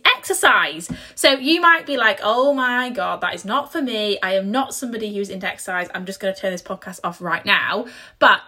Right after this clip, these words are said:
don't, because I honestly think exercise is such an important part of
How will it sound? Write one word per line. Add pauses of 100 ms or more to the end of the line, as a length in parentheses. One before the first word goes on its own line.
(140)
don't,
because (140)
I
honestly
think
exercise
is
such
an
important
part
of